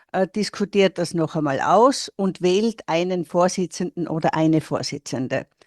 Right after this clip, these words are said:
Das ist dann geschehen und dann mussten sie einen Wahlkampf machen, also sie mussten Wahlreden halten und dann wurde gewählt in der Klasse. Und, äh, das, äh,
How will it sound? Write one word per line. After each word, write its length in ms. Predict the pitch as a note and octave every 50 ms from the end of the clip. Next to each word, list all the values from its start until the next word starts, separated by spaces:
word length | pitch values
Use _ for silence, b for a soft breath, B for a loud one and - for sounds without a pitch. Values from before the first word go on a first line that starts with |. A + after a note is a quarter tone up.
| b b b b b
Das 160 | - E3+ E3
ist 180 | G3 G3 G3 -
dann 180 | G3 F3+ F3+
geschehen 560 | E3 F3+ E3+ - - G3 G#3 A#3 C4+ C#4 C#4 C#4
und 260 | - F#3+ F#3 D#3+ -
dann 160 | F3+ F#3 F#3+
mussten 360 | F#3+ F#3+ F#3+ - - G3+ F3+
sie 140 | - - E3+
einen 160 | D3 C#3+ D3 D3
Wahlkampf 600 | D#3 E3 G3+ A#3+ A#3 - B3 A#3+ A#3+ A#3 - -
machen, 340 | A3+ G#3+ A3 - - G#3
also 180 | F3+ E3+ - F3
sie 160 | D#3 - F3+
mussten 360 | E3+ E3+ E3+ - - - D#3+ D#3+
Wahlreden 600 | D#3+ D#3 F3 G3+ G3+ G#3 A3 A3+ A3 A3 G#3+ G3+
halten 580 | A3 G#3 A3+ A3+ - - B3 B3 B3+ A#3+ _ _ _ _ _ _ _ _ _
und 200 | - G3 F#3+ F#3+
dann 200 | F#3 F3+ G#3 G#3+
wurde 280 | G3+ G#3+ G#3+ G#3 A3+ G#3
gewählt 540 | F#3+ G3 F3 E3 F3+ E3+ D#3+ D3+ C#3+ - -
in 140 | D#3+ D#3 D3
der 100 | D3+ C#3+
Klasse. 640 | - - D3+ C3 B2 B2+ - - F#3 G3+ B3 D4+ _ _ _ _ B B B B B B B B B _
Und, 480 | - G#3 G#3+ A3 A3 A3 G#3+ G#3 - -
äh, 420 | G#3 G3+ G3+ G3+ G3+ G3+ G3+ G#3 G3+ - _ -
das, 520 | G#3+ G3+ G#3 G3 - - - - - -
äh, 260 | - F#3+ G#3 G3+ E3